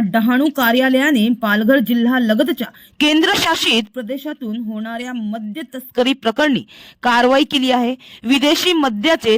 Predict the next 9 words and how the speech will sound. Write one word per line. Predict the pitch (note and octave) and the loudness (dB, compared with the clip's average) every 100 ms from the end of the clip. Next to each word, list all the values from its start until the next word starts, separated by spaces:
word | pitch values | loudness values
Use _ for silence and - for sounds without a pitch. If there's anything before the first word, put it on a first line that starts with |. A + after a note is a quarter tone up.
| - | 2
तीनशे | C4+ B3 B3+ E4 | -2 0 0 0
बॉक्स | C#4+ D#3+ D3+ C#4+ G#3+ B3 - | -2 -2 0 2 2 0 -6
आणि | F#3+ A3+ B3+ - | -4 -2 -4 0
आयसर | G#3+ A#3 - D4 C#4+ E4 _ | 0 0 -2 0 2 0 _
टेम्पो | A3+ A3+ G#3+ C4+ A3+ | 0 0 0 2 2
पोलिसांनी | G#3+ A3 A3 A#3 A#3 | 2 0 0 -2 -2
जप्त | G#3+ A3+ G#3+ G#3+ | -2 -4 -4 -6
केला | G#3 E3+ | -4 -4
आहे. | D3 E3 | -4 -6